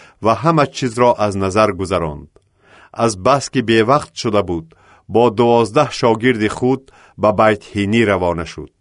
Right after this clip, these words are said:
روز دیگر وقتی که آنها از بیت هینی می رفتند، عیسی گرسنه ماند. کمی دورتر درخت سیربرگ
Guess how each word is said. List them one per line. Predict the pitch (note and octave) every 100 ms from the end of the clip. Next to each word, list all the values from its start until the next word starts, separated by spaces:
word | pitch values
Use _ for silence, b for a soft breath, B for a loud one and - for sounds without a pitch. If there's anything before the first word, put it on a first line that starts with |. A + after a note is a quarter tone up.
| b b b b b b b
روز | G2+ C3 D#3 C#3+
دیگر | A#2+ B2+ G#2+ C#3 A#2
وقتی | C3+ - C3
که | - B2
آنها | A#2+ G#2 B2 C3+
از | A2 G#2 F#2
بیت | A2 A2+ - -
هینی | G#2+ A2 A#2+
می | A#2+ C3+
رفتند، | A#2+ - G#2 D#2+ - b b b A2+
عیسی | G#2 - B2 A2
گرسنه | F2+ F2 - G2
ماند. | G2 D2+ - _ _ _ _ b b b b
کمی | - D3 D3
دورتر | G#2+ B2 A2+ B2 C#3
درخت | A#2+ A2 C3+ C3 C3
سیربرگ | A#2+ A#2+ A2 F#2 C3 B2 B2+